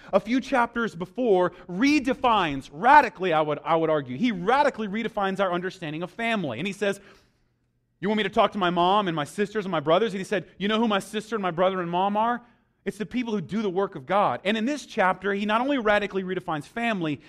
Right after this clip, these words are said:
he re-, he radically redefines our definition of home. He radically redefines what we understand to be familiar to us. The thing that we consider to be our home, Jesus begins to turn on its head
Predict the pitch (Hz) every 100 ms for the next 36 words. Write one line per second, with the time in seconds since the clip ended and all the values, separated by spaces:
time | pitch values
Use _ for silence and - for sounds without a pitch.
0 | - 214 214 170 220 254 247 196 190 160
1 | 202 240 240 214 175 202 185 - 190 185
2 | 180 151 131 180 180 165 160 165 156 139
3 | 120 _ _ - 139 120 107 92 - _
4 | _ _ _ _ _ _ _ _ _ _
5 | - 220 196 165 214 233 220 190 190 175
6 | 220 196 165 208 180 165 156 - - 190
7 | 165 180 240 190 202 185 185 - 202 196
8 | 196 - 156 151 - 151 160 185 165 143
9 | 147 135 120 - - 208 208 240 247 233
10 | 185 196 233 - 226 180 226 220 - 190
11 | 202 190 185 147 156 185 214 226 220 -
12 | - 143 233 240 202 202 175 170 185 185
13 | 160 - 208 220 214 190 175 - 185 170